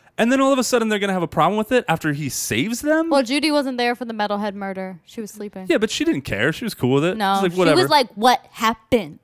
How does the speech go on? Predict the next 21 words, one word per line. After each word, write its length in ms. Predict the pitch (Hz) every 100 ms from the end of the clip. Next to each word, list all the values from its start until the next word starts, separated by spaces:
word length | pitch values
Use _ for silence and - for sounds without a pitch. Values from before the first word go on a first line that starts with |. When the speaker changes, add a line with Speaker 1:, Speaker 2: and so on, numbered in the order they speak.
| -
Speaker 1:
Yeah, 180 | 185 254
but 200 | 170 170
then 140 | 202 190
after 380 | 151 220 -
that, 400 | 131 104 104 107 80
she, 280 | - - 170
like, 220 | 160 156 -
ends 180 | 151 151
up 100 | 135
trusting 440 | - 139 - 123
Pecker. 440 | 143 160 98 90 - _ _ _ _ _ _ _ _
I 140 | 143
don't 140 | 143 104
know. 260 | 95 90 -
I 100 | 127
just, 300 | 131 139 - -
I 140 | 131
felt 420 | - - 160 165
like 180 | 165 147
it 140 | 135 -
took 260 | 143 131